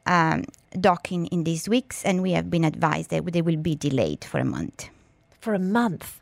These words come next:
Speaker 2: Wow, because that's just how long they're gonna
Speaker 1: Because
Speaker 2: be
Speaker 1: that's
Speaker 2: at sea.
Speaker 1: just, uh, yeah.
Speaker 2: Is that likely to have an impact on ports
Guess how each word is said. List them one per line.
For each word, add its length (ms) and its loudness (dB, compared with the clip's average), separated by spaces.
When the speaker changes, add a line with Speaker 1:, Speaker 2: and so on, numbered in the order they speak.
Speaker 2:
Wow, 480 2
because 260 0
that's 220 0
just 180 -2
how 160 2
long 220 2
they're 160 4
gonna 180 4
Speaker 1:
Because 40 0
Speaker 2:
be 140 6
Speaker 1:
that's 200 2
Speaker 2:
at 60 4
sea. 100 4
Speaker 1:
just, 260 -4
uh, 140 4
yeah. 180 -2
Speaker 2:
Is 160 0
that 220 4
likely 420 2
to 100 2
have 200 4
an 80 0
impact 440 -2
on 200 0
ports 640 2